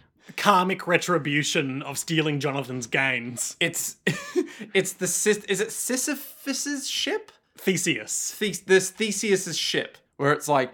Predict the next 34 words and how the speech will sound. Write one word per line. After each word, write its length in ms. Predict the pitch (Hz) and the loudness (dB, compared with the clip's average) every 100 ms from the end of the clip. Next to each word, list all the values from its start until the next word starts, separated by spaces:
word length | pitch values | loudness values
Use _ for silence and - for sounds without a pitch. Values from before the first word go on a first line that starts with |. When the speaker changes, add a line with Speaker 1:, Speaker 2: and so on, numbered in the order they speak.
| - - | -12 0
Speaker 2:
"How 200 | 170 208 | 4 4
many 320 | 202 190 185 | 4 4 4
other 260 | 165 165 156 | 4 4 4
body 240 | 143 143 | 2 2
parts 340 | 135 135 131 - | 0 0 0 -2
do 160 | 131 | 0
I 100 | 139 | 0
swap 280 | 139 135 123 | 0 -4 0
out 180 | 131 - | 0 0
until 280 | 127 135 131 | -6 -4 -2
my 160 | 127 | -2
children 400 | 120 - 160 135 | -2 0 0 -2
aren't 180 | 131 135 | -6 -8
mine 280 | 123 131 120 | -6 -6 -6
anymore?" 420 | 113 113 113 - - _ - | -8 -10 -10 -12 -14 _ -8
It's 160 | 156 - | -6 -4
a 40 | |
pretty 220 | - 277 | 0 8
obvious 360 | 214 190 165 170 | 8 8 4 4
answer. 500 | 170 165 - 107 - | 2 2 -2 -8 0
Speaker 1:
Well, 280 | 196 233 196 | 6 8 6
if 240 | 180 - - | -2 -4 -10
the, 60 | |
Speaker 2:
But 300 | 131 160 165 - | 2 2 2 -2
Speaker 1:
if 100 | 143 | 0
the 60 | |
body 160 | 175 175 | 4 4
part 240 | 160 165 | 4 2
you 100 | 151 | 0
swap 240 | 123 156 151 | -6 -4 -2
out 160 | 143 | -2
is 120 | 135 120 | -4 -6
the 80 | 190 | -8
head, 400 | 135 131 117 | -2 -2 -2